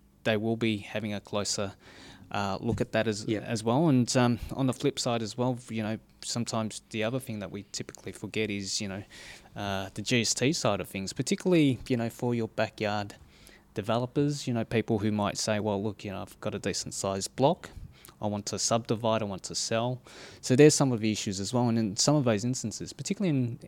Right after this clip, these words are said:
Speaker 1: where you are building, uh, new residential premises, uh, there is scope there for, for G S T to apply. So the A T O might look and go, "Well, you know, why haven't you registered? Um, is there a need for you to register? Charge G S T on the sale." So there,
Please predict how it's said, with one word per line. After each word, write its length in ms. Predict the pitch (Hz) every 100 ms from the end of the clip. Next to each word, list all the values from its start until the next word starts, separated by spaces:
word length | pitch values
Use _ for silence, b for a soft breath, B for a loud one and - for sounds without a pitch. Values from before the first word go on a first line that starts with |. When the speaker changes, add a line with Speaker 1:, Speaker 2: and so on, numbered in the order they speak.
| - _
Speaker 1:
where 160 | 131 127
you 200 | 123 107
are 160 | 107 110
building, 500 | 110 110 117 151 135 _ B B B B B
uh, 220 | - 107 107
new 260 | 113 117
residential 540 | 107 101 101 98 - -
premises, 720 | - 117 131 131 156 165 139
uh, 180 | 117 107
there 200 | 110 120
is 100 | 110
scope 440 | - 117 110 -
there 160 | 107 104
for, 260 | - 101 - B B B _
for 120 | 110
G 220 | - 107
S 180 | 98 -
T 220 | - 104
to 200 | 98 -
apply. 420 | 90 - 110 110
So 180 | 131 123
the 100 | 113
A 120 | 117 110
T 160 | -
O 80 | 98
might 200 | 95 87
look 180 | 107 -
and 80 | 104
go, 120 | 98
"Well, 260 | 95 98 B B
you 120 | 113
know, 100 | 87
why 240 | 98 107 104
haven't 220 | 101 -
you 100 | 98
registered? 720 | 107 110 117 - 117 113 107 B B B B B
Um, 320 | - 95 92 92
is 140 | 98
there 100 | 101
a 60 | 98
need 240 | 104 123
for 80 | -
you 100 | 117
to 140 | -
register? 360 | 113 113 117 117
Charge 560 | - - 113 110 104 -
G 180 | 104
S 120 | 98 -
T 140 | 104
on 140 | 95
the 60 | 95
sale." 400 | - 107 101 80
So 240 | - 127
there, 240 | 120 127